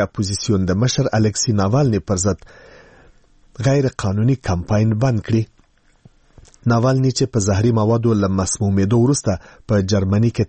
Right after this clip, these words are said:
تر علاج لاندې و، په روانه اونۍ کې مسکو ته له راستنېدو سره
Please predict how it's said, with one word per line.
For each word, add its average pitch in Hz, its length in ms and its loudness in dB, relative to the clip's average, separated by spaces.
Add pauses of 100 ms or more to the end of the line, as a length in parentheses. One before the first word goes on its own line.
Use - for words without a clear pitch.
تر 104 100 0 (160)
علاج 113 380 2
لاندې 131 280 2
و، 127 60 4 (300)
په 117 120 -2
روانه 120 300 2
اونۍ 120 300 2
کې 123 120 2 (200)
مسکو 113 380 0 (100)
ته 107 180 2
له 101 80 2 (100)
راستنېدو 95 640 0 (300)
سره 98 180 0